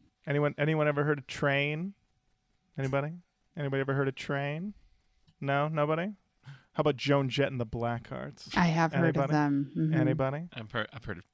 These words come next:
Speaker 3: both of those bands.
Speaker 1: All right.
Speaker 3: So quick, uh, quick cue, uh, here is that, um, it's not so much a cue as it is a statement. Uh, it's a quement. Is this their best song on the record? 'Cause I think it is.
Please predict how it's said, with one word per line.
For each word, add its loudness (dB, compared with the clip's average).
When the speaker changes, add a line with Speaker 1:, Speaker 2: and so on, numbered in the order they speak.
Speaker 3:
both -14
of -20
those -18
bands. -14
Speaker 1:
All -2
right. -6
Speaker 3:
So 2
quick, -6
uh, 2
quick -4
cue, -4
uh, -8
here -10
is -8
that, -4
um, -10
it's -8
not 0
so -6
much -8
a -16
cue -10
as -16
it -20
is -16
a -18
statement. -14
Uh, -2
it's -4
a -2
quement. 2
Is -2
this 2
their 2
best 0
song -4
on -6
the -8
record? -6
'Cause -6
I -2
think -8
it -6
is. -14